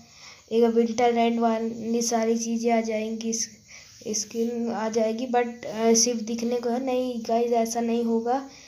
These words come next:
आपको वॉयलेट टेरर ही मिलेगी गेम पे। देख सकते हो अभी मैं, ये मैच स्टार्ट हो चुका है और हम आ चुके हैं अपनी लॉबी पे,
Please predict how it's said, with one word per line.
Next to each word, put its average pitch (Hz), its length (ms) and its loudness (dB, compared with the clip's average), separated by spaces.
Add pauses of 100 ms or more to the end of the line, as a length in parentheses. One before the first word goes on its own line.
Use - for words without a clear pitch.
(280)
आपको 240 640 4 (240)
वॉयलेट 233 580 2
टेरर 247 240 2
ही 240 80 2
मिलेगी 240 840 -2
गेम 233 280 0
पे। 285 340 -2 (360)
देख 240 200 8
सकते 240 320 -4
हो 240 120 2
अभी 233 280 -2
मैं, 233 180 -2
ये 233 240 0
मैच 233 320 -2
स्टार्ट 233 460 -2
हो 240 60 2
चुका 233 260 -6
है 233 200 -2
और 233 220 2
हम 226 240 0
आ 226 120 -2
चुके 226 320 -8
हैं - 800 -10
अपनी 233 220 -2
लॉबी 220 360 0
पे, 247 340 0